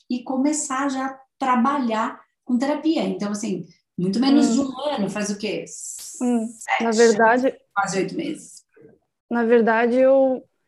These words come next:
Speaker 2: eu assisti o curso de humanoterapeuta em dezembro, o de psicanálise também em dezembro,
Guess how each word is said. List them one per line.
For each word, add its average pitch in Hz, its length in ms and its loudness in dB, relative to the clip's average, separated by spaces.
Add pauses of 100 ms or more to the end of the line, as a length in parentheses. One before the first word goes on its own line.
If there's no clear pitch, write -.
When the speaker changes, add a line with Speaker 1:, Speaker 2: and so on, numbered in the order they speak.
(520)
Speaker 2:
eu 220 120 0
assisti 233 460 -2
o 285 80 2
curso 294 420 -2
de 240 80 -2
humanoterapeuta 220 1000 -4
em 220 140 -8
dezembro, 240 720 -4 (100)
o 226 120 -8
de 214 160 -6
psicanálise 226 800 -2
também 220 480 -2
em 262 40 0
dezembro, 226 580 -2